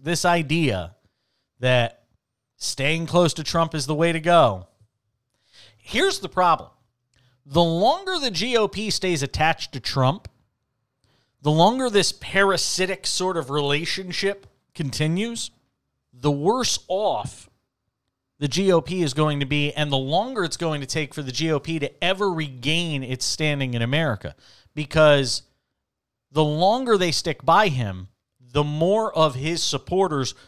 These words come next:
will peel off to whatever party forms now post-Trump, when eventually this split happens.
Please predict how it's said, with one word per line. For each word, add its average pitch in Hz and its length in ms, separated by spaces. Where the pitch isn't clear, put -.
will 143 200
peel 156 440
off 165 480
to 156 120
whatever 165 420
party 190 520
forms 143 800
now 139 300
post-Trump, 180 1120
when 160 180
eventually 147 840
this 151 260
split - 500
happens. 123 560